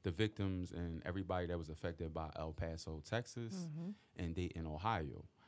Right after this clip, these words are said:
Speaker 1: Um, and also rest in peace to Toni Morrison, an iconic author in our generation, and she will be greatly missed.
Speaker 2: Mm-hmm.
Speaker 1: What it, what, what is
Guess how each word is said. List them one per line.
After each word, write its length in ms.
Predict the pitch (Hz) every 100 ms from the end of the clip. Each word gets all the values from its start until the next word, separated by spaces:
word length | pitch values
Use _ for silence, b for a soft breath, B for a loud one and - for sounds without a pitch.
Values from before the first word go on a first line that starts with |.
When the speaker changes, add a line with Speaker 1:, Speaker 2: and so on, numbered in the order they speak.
| B B B B -
Speaker 1:
Um, 480 | 92 92 90 87 80
and 160 | 92 87
also 340 | 113 113 110
rest 260 | 95 95 -
in 120 | 85
peace 320 | 107 101 95
to 180 | - 82
Toni 400 | - 101 92 87
Morrison, 720 | 87 98 95 - 98 95 92 b b -
an 100 | 82
iconic 520 | 85 82 - 95 90 -
author 500 | 92 92 - 90 82 - _
in 80 | 85
our 180 | 85 90
generation, 800 | 85 85 82 92 90 92 90 82
and 220 | 78 76 76
she 160 | 104
will 140 | 92 87
be 120 | 82
greatly 400 | 82 85 - 78
missed. 420 | 82 90 85 - -
Speaker 2:
Mm-hmm. 340 | 196 170 156 175 143
Speaker 1:
What 180 | 160
it, 200 | 330 277
what, 280 | 160 226 262 - _ -
what 200 | 165 359
is 340 | 311 196 -